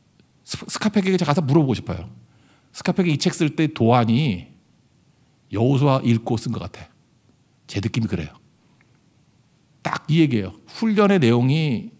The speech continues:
선택의 내용이에요. 요단강 건너기 전에 우리가 준비해야 될 것들이 무엇인가. 네 가지 준비하는데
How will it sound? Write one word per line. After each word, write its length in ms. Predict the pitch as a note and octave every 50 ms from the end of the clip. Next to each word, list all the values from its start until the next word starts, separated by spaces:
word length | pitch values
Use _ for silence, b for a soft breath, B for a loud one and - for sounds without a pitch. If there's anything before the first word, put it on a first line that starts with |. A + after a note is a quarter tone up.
| _ _ -
선택의 460 | - - A#2 A#2+ B2 - A#2+ A#2 G#2+
내용이에요. 320 | G2+ F2 F2 E2 D#2 E2 - _ _ b b b b b b b b b -
요단강 260 | A#2 A2+ B2+ B2+ B2+ A#2
건너기 280 | A#2+ A2+ A2+ A2 G#2
전에 180 | G#2 G2 F#2+ G#2
우리가 160 | G2+ F#2+ F#2
준비해야 300 | - - A2 G#2+ G2+ G#2
될 100 | F#2+ G2
것들이 240 | - G2+ - F#2 F2+
무엇인가. 540 | D#2 F2 F2 E2 - - - - - - - - F#2+
네 120 | G2 G2+
가지 180 | G2+ G#2+ G2 F#2+
준비하는데 580 | G#2+ G#2+ G#2 G#2 G2 A2+ G#2 G#2 A2+ F#2+ F2+